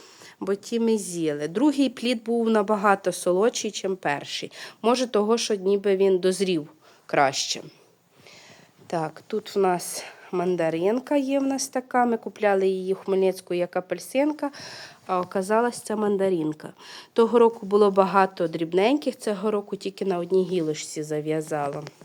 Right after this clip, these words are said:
Так, а тут в нас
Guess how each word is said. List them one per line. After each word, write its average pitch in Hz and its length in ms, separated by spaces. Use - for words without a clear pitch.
Так, 165 400
а 180 120
тут 320 480
в 240 80
нас 247 680